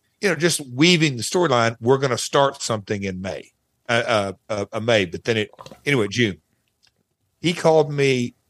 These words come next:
three days maybe before this, Conrad, and said, "Hey, you are bringing your wrestling stuff, aren't you?" And I go, "Well, I, I wasn't,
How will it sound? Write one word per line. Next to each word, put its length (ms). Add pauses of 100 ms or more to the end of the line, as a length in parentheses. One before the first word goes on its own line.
(880)
three 400
days 840 (180)
maybe 560
before 440
this, 480 (400)
Conrad, 560
and 140
said, 340 (280)
"Hey, 280
you 280
are 160
bringing 340
your 140
wrestling 440
stuff, 360
aren't 240
you?" 100 (140)
And 120
I 80
go, 360 (1000)
"Well, 540 (840)
I, 240 (100)
I 80
wasn't, 640